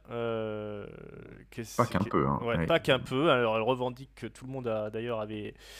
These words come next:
Speaker 1: avait souligné que c'est, c'était finalement elle qui aurait dû faire le main event.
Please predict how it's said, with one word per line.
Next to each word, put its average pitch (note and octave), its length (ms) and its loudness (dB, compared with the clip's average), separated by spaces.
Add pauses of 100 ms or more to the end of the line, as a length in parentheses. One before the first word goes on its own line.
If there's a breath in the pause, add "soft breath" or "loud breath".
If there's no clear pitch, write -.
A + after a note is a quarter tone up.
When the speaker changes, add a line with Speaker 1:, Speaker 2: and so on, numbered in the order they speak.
(140 loud breath)
Speaker 1:
avait A#2 180 2
souligné C3 380 0
que - 60 -6
c'est, A2 140 -6
c'était - 300 -8
finalement A#2 420 -2
elle F3+ 160 6
qui C#3 120 0
aurait B2 100 6
dû A#2+ 80 -4
faire A#2 200 0
le A2 80 0
main G#2+ 120 -2
event. A#2+ 300 4